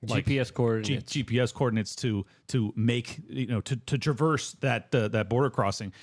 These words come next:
Speaker 1: And it's like, there's, there's money and resources going into this. And I think that, that at some point, if we had any semblance of a legitimate, uh, you know,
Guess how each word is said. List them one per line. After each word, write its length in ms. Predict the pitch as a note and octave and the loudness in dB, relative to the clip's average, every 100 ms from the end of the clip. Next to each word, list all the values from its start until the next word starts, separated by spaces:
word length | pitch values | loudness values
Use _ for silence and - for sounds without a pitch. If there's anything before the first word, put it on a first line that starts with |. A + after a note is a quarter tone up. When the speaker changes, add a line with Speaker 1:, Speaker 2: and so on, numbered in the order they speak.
| - - | -10 -4
Speaker 1:
And 60 | |
it's 120 | A#2 | -2
like, 140 | A#2+ G#2+ - _ - | -4 -6 -10 _ 4
there's, 340 | F#3 F#3 - - | 4 4 -2 0
there's 300 | G3+ A3 B2 | 2 2 -2
money 600 | A#2+ B2+ B2+ D#3+ E3+ F3 | 2 4 6 4 2 2
and 280 | B2+ A2 A#2 | 0 0 0
resources 640 | A2+ B2+ - C#3 C3 D3+ A#2 | 2 2 2 0 0 -2 0
going 280 | A#2 G#2+ | 0 2
into 240 | G2+ G2 A#2 | 0 -2 -2
this. 260 | A2 C#3 - | -2 -4 -4
And 140 | B2+ | -2
I 80 | A2 | -2
think 240 | - B2+ | 0 0
that, 180 | B2+ G#2 - _ _ - | 0 -2 -4 _ _ -2
that 180 | G#2+ | 0
at 160 | - - | 0 -2
some 280 | - D#3 E3+ | -4 -6 -2
point, 180 | C3+ B2+ | 0 0
if 100 | D#3 | 0
we 80 | B2 | 0
had 300 | D#3 D3+ - | 0 0 -2
any 320 | C3 E3 E3+ C#3 | 0 4 4 4
semblance 720 | - - C3+ C3+ C3 G#2+ - | 0 -4 0 4 6 4 2
of 100 | A2 | 2
a 40 | |
legitimate, 580 | A2 G2+ A#2 A#2 G#2 - - - _ | 2 2 2 2 2 -4 -18 -20 _
uh, 400 | A2 G#2+ G2+ F#2+ - - | -2 0 0 -2 -6 -8
you 100 | |
know, 120 | A2+ | -8